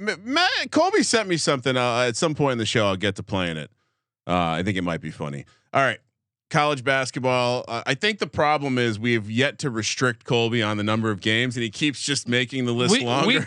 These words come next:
Speaker 2: we, we can add more.
Speaker 1: Longer and longer.
Speaker 2: The Tuesday slate is
Speaker 1: Ah, I,
Speaker 2: fantastic.
Speaker 1: so far, I've been
Speaker 2: Yeah.
Speaker 1: happy with it. It's
Speaker 2: Yeah.
Speaker 1: keeping me, I feel like I'm more up to speed in the hoops than I am typically.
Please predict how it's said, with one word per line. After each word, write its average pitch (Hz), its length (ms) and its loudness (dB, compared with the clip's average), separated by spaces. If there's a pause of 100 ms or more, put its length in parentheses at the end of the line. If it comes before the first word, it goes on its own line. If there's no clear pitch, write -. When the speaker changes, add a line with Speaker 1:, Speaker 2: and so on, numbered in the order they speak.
Speaker 2:
we, 165 40 -6
we 220 160 0
can 240 160 0
add 180 240 2
more. 165 540 -2 (100)
Speaker 1:
Longer 143 420 2
and 131 120 0
longer. 139 500 2
Speaker 2:
The 135 80 2
Tuesday 220 320 2
slate 214 320 0
is 147 100 -6
Speaker 1:
Ah, 415 120 4
I, 185 140 4
Speaker 2:
fantastic. 208 520 0
Speaker 1:
so 339 180 2
far, 285 280 2
I've 240 100 2
been 196 120 2
Speaker 2:
Yeah. 165 40 0
Speaker 1:
happy 175 320 2
with 113 160 2
it. 92 80 -2
It's 139 180 0
Speaker 2:
Yeah. 151 140 4
Speaker 1:
keeping 151 180 2
me, 147 300 2
I 117 160 -2
feel 143 220 0
like 135 120 0
I'm 127 120 0
more 127 240 2
up 123 100 -4
to 120 80 -8
speed 123 480 0
in 107 160 -2
the 107 100 -2
hoops 113 540 -4
than 113 140 0
I 110 120 2
am 104 300 -2
typically. 120 680 0